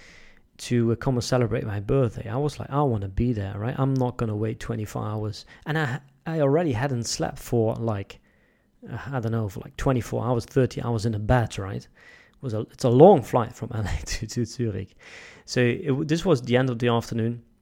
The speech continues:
I think we were about to, to fly. Uh, you know, the flight was about to take off at, was supposed to take off at, like, four P M. Um, we spent hours discussing,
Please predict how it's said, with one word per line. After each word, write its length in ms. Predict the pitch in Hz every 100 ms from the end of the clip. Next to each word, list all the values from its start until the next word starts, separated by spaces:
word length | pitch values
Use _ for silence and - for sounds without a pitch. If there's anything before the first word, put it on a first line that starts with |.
| _ _ _ _ _ -
I 40 |
think 240 | - 120
we 80 | 113
were 300 | 110 110 107
about 300 | 110 110 113
to, 120 | 127
to 160 | 120 120
fly. 480 | - 117 110 104 92 _ _ _ _ _ _ _ -
Uh, 580 | 131 107 107 104 104 104 - - - -
you 100 | 139
know, 100 | 113
the 80 | 110
flight 280 | - 123 120
was 120 | 104
about 220 | 120 117
to 80 | -
take 300 | 123 123 -
off 220 | 110 104
at, 320 | 104 - - - _ _ _ _ _ _ _ -
was 140 | 110
supposed 340 | - - 113 -
to 60 |
take 320 | - 113 -
off 160 | 117 104
at, 100 | 123
like, 180 | 113 -
four 340 | - 147 135
P 200 | - 117
M. 260 | 117 120 123 - - - - - _ _ _ _
Um, 320 | - 120 113 104
we 60 |
spent 300 | - 135 123
hours 320 | 131 139 131
discussing, 720 | 120 - - 120 - 120 117